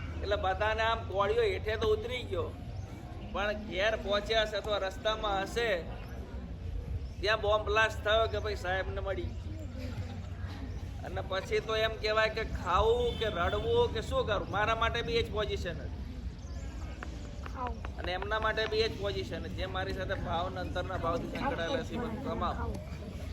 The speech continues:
Speaker 1: પણ એમ કહેવાય કે જ્યારે મળ્યું એ રાત પણ ઊંઘ્યો નહોતો. આજે અહીંયા આવવાનો તો બી નહોતો ઊંઘી શક્યો. મને ખબર હતી કે આ મહિનો પંદર દાડથી તમે આગા પાછા થતા હશો બધા,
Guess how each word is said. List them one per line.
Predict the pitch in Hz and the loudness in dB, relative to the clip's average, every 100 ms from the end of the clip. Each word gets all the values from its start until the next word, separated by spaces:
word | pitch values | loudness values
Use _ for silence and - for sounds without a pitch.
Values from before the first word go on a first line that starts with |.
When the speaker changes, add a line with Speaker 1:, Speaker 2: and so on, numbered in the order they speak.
| - - - - - - | -6 -6 -8 -6 -6 -6
Speaker 1:
પણ | - 185 | -2 0
એમ | 214 269 | 0 0
કહેવાય | 214 220 220 | 2 4 4
કે | 214 | 2
જ્યારે | 208 170 180 214 | -2 0 2 2
મળ્યું | 214 208 208 | 2 4 4
એ | 208 | 4
રાત | 214 208 | 4 2
પણ | 208 214 | 0 -2
ઊંઘ્યો | 202 196 202 | -2 0 0
નહોતો. | 202 202 220 220 - - 180 - - - - | 0 -2 -4 -4 -4 -4 -8 -8 -8 -8 -6
આજે | 156 175 202 | -4 -2 -2
અહીંયા | 208 208 | 0 2
આવવાનો | 190 196 208 214 | 2 4 2 0
તો | 190 185 | -4 -2
બી | 202 202 | 0 0
નહોતો | 190 185 | -2 -4
ઊંઘી | 170 165 160 | -6 -6 -8
શક્યો. | 175 - - - - - - - - - - 262 - | -8 -8 -8 -8 -8 -8 -8 -8 -8 -8 -6 -4 -2
મને | 196 202 | -2 -2
ખબર | 202 208 214 | -2 0 0
હતી | 202 | 0
કે | 208 | -2
આ | |
મહિનો | 196 175 190 208 | -4 -4 -4 -4
પંદર | 202 202 202 | -2 -4 0
દાડથી | 202 202 202 | 0 0 -2
તમે | 196 196 202 | -4 -4 -4
આગા | 190 180 185 | -2 -2 -4
પાછા | 190 190 | -4 -6
થતા | 180 175 190 196 | -4 -4 -2 -2
હશો | 185 175 | -2 -4
બધા, | 151 143 147 | -6 -6 -6